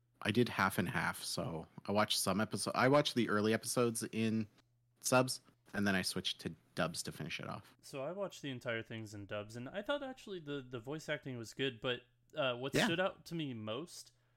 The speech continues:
Speaker 2: is, um, Desumi's voice actress, because she has such a noticeable, like, voice. It's, it's very, like,
Speaker 1: Mm-hmm.
Speaker 2: you could pick it out of a crowd. She's in so many shows that I've watched this year.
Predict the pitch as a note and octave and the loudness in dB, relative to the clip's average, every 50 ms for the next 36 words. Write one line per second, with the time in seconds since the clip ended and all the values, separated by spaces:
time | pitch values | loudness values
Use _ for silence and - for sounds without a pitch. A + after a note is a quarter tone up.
0 | _ _ _ _ _ _ - D3 C#3+ C#3+ C#3 C3+ C3+ C3 A#2+ A#2 - - - C#3+ | _ _ _ _ _ _ -4 -2 -2 -2 -2 -2 -4 -4 -4 -6 -8 -8 -2 2
1 | B2+ B2 A#2 A2 G#2+ G#2 G2+ G2+ G#2 - - C#3 C3 A#2 - B2+ A#2 - - D3 | 2 4 4 2 2 -2 -4 -6 -10 -14 -14 -14 -10 -4 -2 -2 -2 -2 -6 -6
2 | C#3 C3+ C#3+ C#3 C#3 C3 - - - _ D3+ C3+ A#2 C3 B2+ B2+ B2 - D3+ D3 | -6 -4 -4 -4 -6 -8 -10 -14 -16 _ -16 -8 -4 -2 -2 -2 0 -2 -2 -2
3 | D3 - - F3 F#3 - - - - - C#3 A#2+ A2 - B2 - - B2+ A2+ - | -2 -4 -8 -8 -8 -10 -12 -14 -14 -16 -16 -10 -8 -8 -8 -6 -6 -8 -6 -6
4 | - C#3+ B2 G#2+ A2+ A#2 A#2+ A2+ - - - - B2+ A#2 - C3+ A#2+ G#2 G#2 G2 | -6 -8 -8 -4 -4 -4 -4 -4 -6 -10 -8 -6 -8 -6 -6 -8 -8 -8 -8 -10
5 | G2 G2+ G#2+ G#2+ A2 A2 A2+ - - C#3 A2+ A#2+ A#2 A2+ A2 G#2+ A2+ A#2 - - | -10 -8 -6 -6 -6 -6 -8 -8 -8 -8 -8 -6 -6 -6 -6 -6 -8 -10 -10 -6
6 | A2 G2+ G2 F#2+ - - A#2+ G2+ G#2 F#2+ G2+ A2+ A2+ - - A#2+ G2+ - - - | -4 -4 -4 -6 -8 -16 -14 -10 -8 -6 -6 -6 -8 -8 -12 -12 -14 -12 -14 -16
7 | - - C3+ B2 G2+ - A2 G#2+ A2 A#2 A2+ A2+ C3 B2+ B2+ D3 C3 F#2+ A#2+ B2 | -14 -12 -12 -12 -12 -10 -6 -4 -2 -2 0 2 2 4 4 4 2 2 0 -4
8 | - A#2+ - - C#3 - - A#2+ A#2 A#2 A#2 A#2 A2 G#2 - - A#2+ A2+ A#2 C3+ | -8 -12 -12 -14 -12 -10 -6 -4 -4 -2 -2 -4 -6 -10 -10 -8 -6 -6 -6 -6
9 | - _ _ _ _ _ _ _ _ _ _ _ _ _ _ _ _ _ _ _ | -8 _ _ _ _ _ _ _ _ _ _ _ _ _ _ _ _ _ _ _
10 | _ - - - F#3 G#3+ A#3+ B3 A3+ G3+ D#3 C3+ - - - - A#2 B2 B2+ C#3 | _ -10 -6 -4 -4 -4 -4 -6 -6 -6 -6 -6 -6 -8 -8 -6 -6 -6 -6 -6
11 | D3 C#3+ C#3 C3+ - - - A#2 A#2 A#2+ A#2+ A2 B2 A#2 A2 A2 A2 G#2 G2+ G2+ | -6 -6 -6 -6 -6 -6 -6 -6 -6 -6 -6 -6 -4 -2 -2 -2 -4 -4 -6 -6
12 | G2 G2 G#2 - - - - - B2+ A#2 A2 A#2 A#2 - - - A2+ G#2 G#2+ A2 | -4 -4 -6 -6 -10 -14 -14 -14 -16 -10 -8 -8 -8 -8 -8 -12 -10 -8 -6 -6
13 | A2+ A#2 B2 C3 C#3+ D3+ | -6 -6 -6 -8 -10 -12